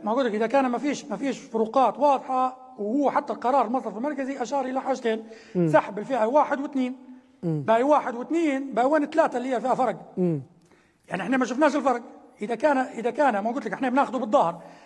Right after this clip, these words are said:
Speaker 1: المركزي قال في فئة ثالثة مزورة، وإحنا، أنا واحد من الناس بنمشي على الفئة المزورة. الفئة المزورة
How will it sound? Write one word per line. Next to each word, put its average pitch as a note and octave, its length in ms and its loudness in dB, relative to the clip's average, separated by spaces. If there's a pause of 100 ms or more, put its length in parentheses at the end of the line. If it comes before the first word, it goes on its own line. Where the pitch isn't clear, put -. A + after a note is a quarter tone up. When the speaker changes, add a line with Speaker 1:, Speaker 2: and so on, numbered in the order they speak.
(240)
Speaker 1:
المركزي C#4+ 420 2
قال D4+ 180 2
في D4 140 -6
فئة D4 220 0
ثالثة C#4 280 0
مزورة، A#3+ 500 0 (720)
وإحنا، C4 360 2
أنا D4+ 140 4
واحد C#4+ 220 4
من A#3+ 60 -8
الناس C4+ 220 0
بنمشي C4 340 -4
على C4+ 100 2
الفئة C#4 180 -2
المزورة. B3 440 0 (520)
الفئة D#4+ 220 4
المزورة D#4 800 2